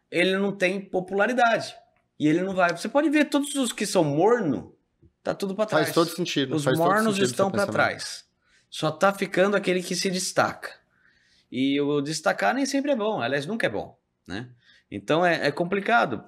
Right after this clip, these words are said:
Speaker 1: Eu acredito nisso. Tá na Bíblia, né? Deus vomitará os mornos.
Speaker 2: Sim, pois é.
Speaker 1: Pesado, e é verdade.
Speaker 2: Por isso que
Speaker 1: <laughs> Tem que
Speaker 2: a, a, a maioria, a gra-, a,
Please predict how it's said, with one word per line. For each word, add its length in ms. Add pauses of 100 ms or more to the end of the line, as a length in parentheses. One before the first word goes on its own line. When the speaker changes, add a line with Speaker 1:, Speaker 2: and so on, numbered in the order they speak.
(300)
Speaker 1:
Eu 180
acredito 460
nisso. 300
Tá 140
na 80
Bíblia, 320
né? 320
Deus 240
vomitará 540
os 160
mornos. 540
Speaker 2:
Sim, 340 (360)
pois 240
é. 140 (220)
Speaker 1:
Pesado, 540
e 60
é 80
verdade. 580
Speaker 2:
Por 140
isso 220
que 100
Speaker 1:
<laughs> 340
Tem 160
que 80
Speaker 2:
a, 60
a, 640
a 20
maioria, 840
a 220
gra-, 380
a, 200